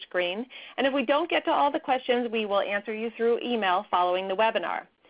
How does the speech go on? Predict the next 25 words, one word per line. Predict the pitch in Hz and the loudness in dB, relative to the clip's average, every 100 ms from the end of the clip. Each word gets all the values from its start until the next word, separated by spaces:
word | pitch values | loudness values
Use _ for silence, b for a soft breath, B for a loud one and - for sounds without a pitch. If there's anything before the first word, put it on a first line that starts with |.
| B B B | B B B
The | 240 | 2
webinar | 269 294 330 330 | 2 4 2 2
is | - | 0
being | 262 | 0
recorded, | 240 233 - 349 269 220 220 | 2 0 2 2 4 2 0
and | 226 226 | 0 2
the | 220 | 4
recording | 226 226 277 285 285 277 | 2 4 2 2 0 0
will | 226 | 0
be | 208 - | -2 -2
sent | 214 214 - | -2 -2 -8
to | |
you | 196 180 | -6 -4
within | 180 190 196 202 | -2 -2 -2 0
one | 190 190 | 0 0
week. | 175 - _ - _ _ _ b b b b _ _ _ _ _ - | -4 -4 _ -20 _ _ _ b b b b _ _ _ _ _ -2
Our | 233 | 0
presenter | 220 214 220 330 392 185 | 2 0 2 2 0 -2
today | - 165 156 156 247 311 _ _ _ _ _ _ _ _ _ _ - | -4 -4 -2 -2 -4 -8 _ _ _ _ _ _ _ _ _ _ -6
is | 190 185 | -6 -4
Tom | 214 196 233 | 0 0 0
Farrell, | - 349 262 - - - - | 2 2 2 0 -6 -16 -10
Senior | 247 247 262 | -4 0 2
Account | 277 269 247 262 | 0 0 -2 0
Executive | 277 254 220 214 214 | 0 0 0 0 0